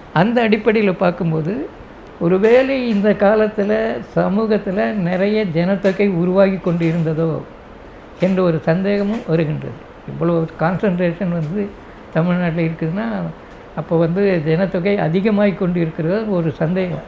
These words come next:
அதை பத்தி நம்ம ஆய்வு செய்யல. ஏனென்றால், நம்ம பொதுவாக, அ, ஏதோ ஒரு குத்துமதிப்பா ஒரு ஜனத்தொகை, அ, பிரம்மதேயனா ஒரு நூறு பேர் இருப்பான்.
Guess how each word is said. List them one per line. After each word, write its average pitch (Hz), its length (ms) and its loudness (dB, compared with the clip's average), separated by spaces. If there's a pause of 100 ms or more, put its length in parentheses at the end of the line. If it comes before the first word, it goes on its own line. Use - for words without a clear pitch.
அதை 160 180 0
பத்தி 185 240 -4
நம்ம 175 220 0
ஆய்வு 175 380 0
செய்யல. 175 340 -2 (800)
ஏனென்றால், 180 440 2
நம்ம 170 400 2 (480)
பொதுவாக, 208 800 4 (220)
அ, 175 260 0
ஏதோ 165 260 2
ஒரு 226 180 4
குத்துமதிப்பா 202 680 2
ஒரு 233 220 4
ஜனத்தொகை, 214 680 2 (400)
அ, 185 280 2
பிரம்மதேயனா 196 640 6
ஒரு 214 180 4
நூறு 208 260 6
பேர் 202 160 6
இருப்பான். 196 340 0